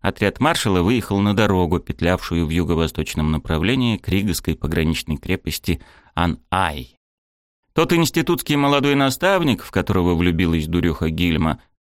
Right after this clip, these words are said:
так сильно, что у Тани до сих пор не получалось вправить девичьи мозги на место, просветил графа Приарского, что название крепости происходит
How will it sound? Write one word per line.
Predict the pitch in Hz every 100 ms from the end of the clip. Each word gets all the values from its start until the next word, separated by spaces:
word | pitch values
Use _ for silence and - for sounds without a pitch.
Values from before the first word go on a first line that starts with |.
| _
так | 98 -
сильно, | - 107 95 92
что | 80 - 87
у |
Тани | - 87 85
до | 82
сих | - - _
пор | 92
не | 82
получалось | 82 85 78 82 78
вправить | - - 82 78 85
девичьи | 92 85 - 82
мозги | 85 73 82
на | 82
место, | 82 73 85 - _ _ _ -
просветил | 131 - 139 196 185
графа | 160 156 147
Приарского, | 123 143 170 175 - 151 139
что | 135
название | 135 123 135 135 135
крепости | 131 165 - 135 135
происходит | - 123 110 - 151 139